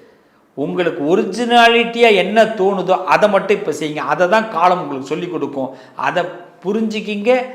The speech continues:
சனி உங்களுக்கு ஹெல்ப் பண்ண போறார். நல்லது நடக்கும், நல்லது மட்டும் நடக்கும். விட்டதை பிடிக்க போறீங்க, இழந்தது கிடைக்க போகுது.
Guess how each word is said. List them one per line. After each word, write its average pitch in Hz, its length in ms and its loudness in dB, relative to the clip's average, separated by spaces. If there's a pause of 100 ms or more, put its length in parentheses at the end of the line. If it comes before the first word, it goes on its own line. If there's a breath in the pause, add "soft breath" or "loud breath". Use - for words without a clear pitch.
(140)
சனி 175 360 -6
உங்களுக்கு 139 480 -10
ஹெல்ப் 120 180 -10
பண்ண 117 160 -14
போறார். - 480 -20
நல்லது 233 340 2
நடக்கும், 147 380 -2 (240)
நல்லது 127 380 -8
மட்டும் 131 480 -10
நடக்கும். 113 420 -8 (420 soft breath)
விட்டதை 147 480 -4
பிடிக்க 135 340 -10
போறீங்க, 135 500 -10
இழந்தது 170 500 -2
கிடைக்க 131 340 -8
போகுது. 135 680 -2